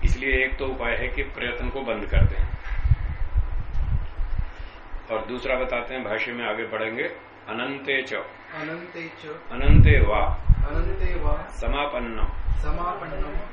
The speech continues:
Speaker 1: चित्तम,
Speaker 2: चित्तम,
Speaker 1: आसनम,
Speaker 2: आसनम,
Speaker 1: निर्वर्तयति,
Speaker 2: निर्वर्तयति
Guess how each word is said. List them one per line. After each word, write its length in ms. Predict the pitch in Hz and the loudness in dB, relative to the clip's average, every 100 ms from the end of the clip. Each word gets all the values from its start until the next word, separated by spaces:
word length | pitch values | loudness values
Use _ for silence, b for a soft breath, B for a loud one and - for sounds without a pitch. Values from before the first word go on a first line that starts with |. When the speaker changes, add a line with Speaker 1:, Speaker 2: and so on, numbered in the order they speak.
| - | -2
Speaker 1:
चित्तम, 500 | - - - - - - - | -2 0 2 8 10 10 4
Speaker 2:
चित्तम, 420 | - - - 156 165 - - | 0 2 2 4 0 -4 -6
Speaker 1:
आसनम, 460 | 113 127 127 113 104 - - - | -2 -2 -2 -4 -4 -6 -6 -8
Speaker 2:
आसनम, 520 | 151 202 170 156 151 - - 113 | -8 -8 -10 -10 -10 -12 -10 -4
Speaker 1:
निर्वर्तयति, 1000 | 147 120 123 131 - 110 107 92 113 107 - 127 | -4 -2 -4 -4 -6 -6 -6 -6 -10 -12 -14 -16
Speaker 2:
निर्वर्तयति 1040 | 147 175 180 160 151 - 156 147 143 - | -12 -10 -10 -8 -8 -10 -10 -10 -12 -14